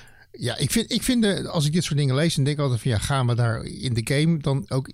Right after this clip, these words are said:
echt iets van merken? Want ik moet altijd zeggen dat ik al die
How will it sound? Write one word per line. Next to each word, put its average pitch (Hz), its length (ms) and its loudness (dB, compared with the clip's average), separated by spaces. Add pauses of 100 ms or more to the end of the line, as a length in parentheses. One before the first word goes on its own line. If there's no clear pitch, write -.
echt - 220 -4
iets 123 200 -6
van 120 160 0
merken? 131 420 0
Want 143 240 -2 (560)
ik 143 180 -4
moet 156 200 4
altijd 147 200 0
zeggen 160 240 0
dat 135 100 -2
ik 143 100 -4
al 131 180 -2
die 131 280 0